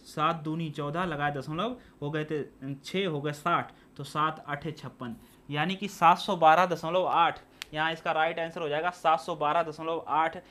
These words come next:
एक पॉइंट और निकाल सकते हो, चालीस हो जाएंगे, सात पचे पैंतीस, आठ पाँच, और ये क्षेत्रफल है, तो ये सेंटीमीटर स्क्वायर होगा। कितना? सेंटीमीटर स्क्वायर होगा क्षेत्रफल। तो मैंने आराम आराम से आपको समझाने की कोशिश की है।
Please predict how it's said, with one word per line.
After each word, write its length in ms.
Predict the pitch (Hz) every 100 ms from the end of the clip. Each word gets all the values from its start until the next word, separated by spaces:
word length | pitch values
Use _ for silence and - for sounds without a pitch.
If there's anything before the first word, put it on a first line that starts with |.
| - 185
एक 180 | 190 -
पॉइंट 280 | 185 185
और 140 | 185 196
निकाल 280 | 196 190 185
सकते 260 | 180 185
हो, 120 | 180 170
चालीस 340 | 160 165 170
हो 80 | 160
जाएंगे, 280 | 156 160 160
सात 260 | 156 147
पचे 140 | 143 147
पैंतीस, 380 | 143 139 143 139
आठ 200 | 135 -
पाँच, 260 | 135 131 - - -
और 100 | 165
ये 100 | 196
क्षेत्रफल 540 | 196 220 247 233 240
है, 160 | 196 233 - - -
तो 60 |
ये 120 | 190 214
सेंटीमीटर 720 | - 190 214 247 208 180 156
स्क्वायर 300 | - 139 117
होगा। 260 | 104 107 -
कितना? 300 | 151 208 254 - - -
सेंटीमीटर 580 | - 226 233 233 196 175
स्क्वायर 240 | 151 151 127
होगा 160 | 113 131
क्षेत्रफल। 440 | - 120 - 104 - - _ _ _ _ _ _ _ _ 175
तो 60 |
मैंने 200 | 175 202
आराम 360 | 208 185 214 233
आराम 240 | 220 220
से 100 | 214 214
आपको 180 | 208
समझाने 340 | 202 175 170 190
की 40 | 185
कोशिश 320 | 180 175 170
की 200 | 220 226
है। 160 | 180